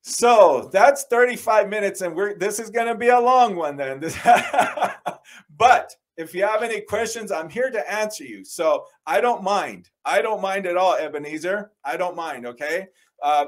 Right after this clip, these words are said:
so, but let's start this reading, okay? So we, and after, Ebenezer, if you wanna, uh, go ahead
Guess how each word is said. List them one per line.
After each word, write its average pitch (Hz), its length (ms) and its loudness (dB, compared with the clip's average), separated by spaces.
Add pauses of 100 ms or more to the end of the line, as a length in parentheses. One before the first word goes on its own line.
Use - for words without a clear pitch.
so, - 240 -18
but 147 240 -4
let's 151 240 -2
start 202 380 2
this 156 260 -12
reading, 160 320 -8
okay? 147 320 -8
So 156 200 -10
we, 147 200 -12 (220)
and 196 340 0
after, 226 500 2
Ebenezer, 202 540 -2
if 156 100 -14
you 156 140 -6
wanna, 214 460 -2 (340)
uh, 151 400 -2 (340)
go 208 300 0
ahead 220 460 -4